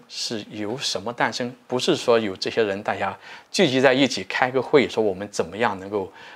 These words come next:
呃，建立一个教会，不是这样的。教会的诞生是由于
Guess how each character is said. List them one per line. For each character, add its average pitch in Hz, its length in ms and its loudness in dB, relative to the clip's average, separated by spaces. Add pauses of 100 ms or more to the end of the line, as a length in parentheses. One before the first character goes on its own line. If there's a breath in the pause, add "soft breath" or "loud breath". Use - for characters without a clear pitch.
(120)
呃， 92 400 -6 (320)
建 120 240 4
立 101 60 -8
一 104 40 -8
个 - 60 -8
教 - 200 0
会， - 240 -8
不 - 120 -8
是 196 100 -6
这 160 140 0
样 113 180 0
的。 - 80 -20 (580 loud breath)
教 160 320 6
会 135 200 0
的 107 100 -4
诞 - 320 -4
生 117 180 -8
是 107 140 -8
由 98 220 -10
于 95 180 -16